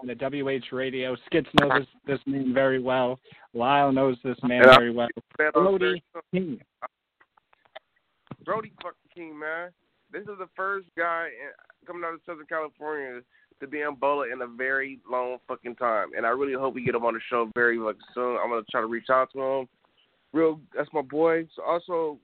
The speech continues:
Speaker 2: while we on Brody King's subject, my boy's working with Matt Riddle at P C W, uh, in July. So my boy's making waves out here. Uh, he recently worked A A W. Uh, he's working everywhere. Uh, I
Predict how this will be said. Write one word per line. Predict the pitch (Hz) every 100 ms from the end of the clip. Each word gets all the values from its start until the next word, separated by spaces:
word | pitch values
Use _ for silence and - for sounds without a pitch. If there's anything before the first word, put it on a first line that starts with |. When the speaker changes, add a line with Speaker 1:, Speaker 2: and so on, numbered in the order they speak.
| _
Speaker 2:
while | 135 175
we | 190
on | 170 147
Brody | 156 143
King's | 156 139 -
subject, | 151 131 113 107
my | 123
boy's | 120 135
working | 120 127 131 123
with | 113
Matt | 120 117 90
Riddle | 123 117
at | 107
P | - 123
C | 123
W, | 110 120 120 110 104 107 _ _ _ _ -
uh, | 107 104 98
in | 107
July. | 110 110 110 110 98 -
So | 107 101 101
my | 117
boy's | 117 123 113
making | 117 104 107
waves | 110 107 104
out | 95
here. | 101 104 90 87 _ _ _ -
Uh, | - 85 76
he | 98 110 98
recently | 110 139 - 135
worked | 127 -
A | 127 120 120
A |
W. | 117 120 120 120 120 120 _ _ _ _ _
Uh, | - 90 87 85 82
he's | 131
working | 165 170 147
everywhere. | 131 110 98 76 _ _ _ _ _
Uh, | - - 104
I | 85